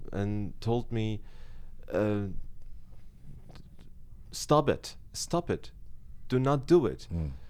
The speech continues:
Speaker 1: Uh, and I, I, I, I thought, "Okay, what's the matter? What's, what's wrong?" He didn't say anything, but I think he was under pressure.
Speaker 2: And by the way, it goes without saying that you can't go back to Iran now, I would imagine.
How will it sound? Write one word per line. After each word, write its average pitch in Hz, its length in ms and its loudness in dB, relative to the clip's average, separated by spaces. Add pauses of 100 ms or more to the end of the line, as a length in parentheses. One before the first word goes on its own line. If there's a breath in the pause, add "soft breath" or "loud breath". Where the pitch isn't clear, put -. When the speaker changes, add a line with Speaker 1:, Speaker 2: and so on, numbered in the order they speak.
(340 loud breath)
Speaker 1:
Uh, 113 200 8
and 135 140 8
I, 139 120 4
I, 131 260 4
I, 147 320 4
I - 20 4
thought, 147 360 6
"Okay, 196 260 6
what's 139 280 6
the 160 60 0
matter? 170 320 4
What's, 131 320 0
what's - 280 -2
wrong?" 202 280 2 (1160 soft breath)
He 123 200 4 (260)
didn't 190 420 6
say 160 760 4 (100)
anything, 175 560 4 (320)
but 123 140 4
I 120 100 4
think 143 640 0 (300)
he 131 160 4
was 113 300 2
under 104 180 0
pressure. - 460 -4
Speaker 2:
And 98 100 6
by 98 80 10
the 78 60 8
way, 76 100 6
it 78 80 4
goes 87 180 10
without 78 240 8
saying 76 260 6
that 71 180 0
you 98 160 8
can't - 400 6
go 76 100 4
back 65 240 2
to - 140 0
Iran 64 340 0
now, 58 240 -2
I 64 80 0
would 60 140 0
imagine. 62 400 -2